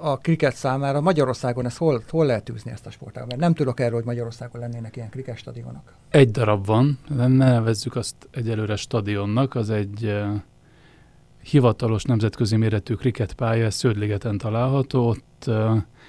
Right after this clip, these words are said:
Speaker 2: két, ö, kriketbolond angol úriember megvásárolt egy dupla focipályányi területet, ami régen ott a, a településnek a,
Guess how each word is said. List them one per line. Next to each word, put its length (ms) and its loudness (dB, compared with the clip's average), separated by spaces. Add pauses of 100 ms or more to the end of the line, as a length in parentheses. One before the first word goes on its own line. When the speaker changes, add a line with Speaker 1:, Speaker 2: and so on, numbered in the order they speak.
(320)
Speaker 2:
két, 320 2 (180)
ö, 420 0 (880)
kriketbolond 840 -4 (340)
angol 340 0
úriember 520 8
megvásárolt 840 -4
egy 100 -6
dupla 280 -4
focipályányi 680 -4
területet, 520 -8
ami 140 -6
régen 300 -4
ott 240 -8
a, 260 -2 (400)
a 80 -4
településnek 800 0
a, 240 -2